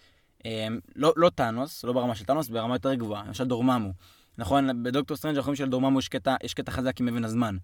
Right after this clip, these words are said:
כאילו, אז ההסבר הוא שכאילו דורממו, חלק מהאישיות שלו, חלק מהמהות שלו, יהיה אבן הזמן. אה, ולכן יש מצב שאולי מפיסטו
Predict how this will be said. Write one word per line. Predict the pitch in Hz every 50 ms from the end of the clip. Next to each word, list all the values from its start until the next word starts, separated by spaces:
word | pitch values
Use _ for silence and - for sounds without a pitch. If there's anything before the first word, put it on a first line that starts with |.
| _ _ _ _ _ _ _ _ _ _ _ _
כאילו, | - 143 131 131 127
אז | 120 113 120
ההסבר | 120 117 120 139 175
הוא | 196 180 156
שכאילו | - - 123 135 127
דורממו, | 123 131 131 135 160 190 185 160
חלק | - - - 170 175 170 -
מהאישיות | 147 139 127 123 - - 156 175 202 -
שלו, | - 147 135 131
חלק | - - 139 135
מהמהות | 139 135 135 131 156 180 -
שלו, | 170 147 143 135
יהיה | 131 139
אבן | 139 131 131
הזמן. | 120 110 120 123 110 101 - _ _ _ _ _ _ _ _ _ _ _ -
אה, | 120 117 117 117 117 113 113 113 117 117 120 113 - _ _ _ _ _ _ -
ולכן | 110 113 117 - - 175 190
יש | 185 170 175
מצב | 170 165 - 190 190 165
שאולי | - - 139 135 139 147 147
מפיסטו | 135 117 - - - 220 247 247 - - - 156 143